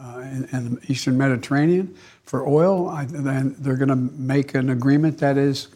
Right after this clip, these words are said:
historic. We also got overflights for Israeli planes over Saudi Arabia. We got movement in terms of how we would deal in the Middle East with aggression from Iran. But it wasn't, you know, there were eight other, there were eight other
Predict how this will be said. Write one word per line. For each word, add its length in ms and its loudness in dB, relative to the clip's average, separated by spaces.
historic. 640 -2
We 120 2
also 300 4
got 280 4
overflights 880 2
for 440 0
Israeli 460 2
planes 460 2
over 320 2
Saudi 340 4
Arabia. 520 2
We 140 -2
got 360 0
movement 580 2
in 220 -4
terms 460 0
of 240 2
how 340 2
we 120 6
would 280 2
deal 260 6
in 100 2
the 60 2
Middle 320 2
East 260 0
with 320 -4
aggression 580 2
from 460 -2
Iran. 560 2
But 220 4
it 80 4
wasn't, 500 4
you 80 4
know, 140 4
there 100 4
were 260 2
eight 220 2
other, 300 2
there 300 -4
were 100 2
eight 180 2
other 340 0